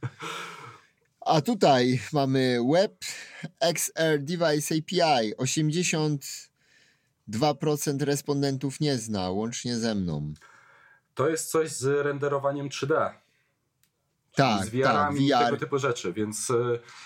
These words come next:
Speaker 1: Chociaż, okej, ja to o tym słyszałem, ale nie wiem, jak używać i nie używałem. Wiem, słyszałem, że coś takiego jest i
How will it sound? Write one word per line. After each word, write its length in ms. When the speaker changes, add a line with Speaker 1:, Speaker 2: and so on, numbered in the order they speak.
Speaker 1:
Chociaż, 500
okej, 480
ja 200
to 200
o 80
tym 200
słyszałem, 760
ale 460
nie 440
wiem, 200
jak 260
używać 560
i 180
nie 240
używałem. 680
Wiem, 480
słyszałem, 520
że 100
coś 160
takiego 360
jest 420
i 260